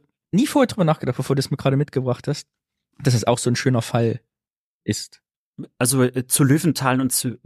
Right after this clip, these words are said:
Speaker 2: zum Z-D-F-Magazin habe ich jetzt, äh, praktisch gar nichts Großartiges mitgebracht, äh, nur so ein paar Ausschnitte, wie es dort klang. Weil wir heißen ja nicht Westkinder, aber
Speaker 1: Mhm.
Speaker 2: wenn wir Westkinder wären,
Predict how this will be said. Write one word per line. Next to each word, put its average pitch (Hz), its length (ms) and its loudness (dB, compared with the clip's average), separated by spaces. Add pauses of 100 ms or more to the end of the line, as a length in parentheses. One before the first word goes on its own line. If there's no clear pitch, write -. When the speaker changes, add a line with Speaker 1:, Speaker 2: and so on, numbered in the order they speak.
(120)
Speaker 2:
zum - 280 -2
Z-D-F-Magazin 120 800 0
habe 113 100 -2
ich 104 60 -8
jetzt, - 320 -4
äh, 85 160 -8
praktisch - 380 -10
gar 95 180 2
nichts - 340 -4
Großartiges 98 600 -4
mitgebracht, - 640 -2
äh, - 120 -6
nur 110 220 -2
so 107 100 -2
ein 98 60 -2
paar - 180 0
Ausschnitte, 104 560 0
wie 107 80 -4
es - 260 -6
dort 120 300 0
klang. 110 400 0 (800)
Weil 107 360 2 (160)
wir 104 180 -4
heißen 117 200 0
ja 113 60 2
nicht 104 180 -2
Westkinder, 95 640 0
aber 95 240 -2
Speaker 1:
Mhm. 135 80 6
Speaker 2:
wenn 139 200 4
wir 107 160 2
Westkinder 113 580 2
wären, 113 460 2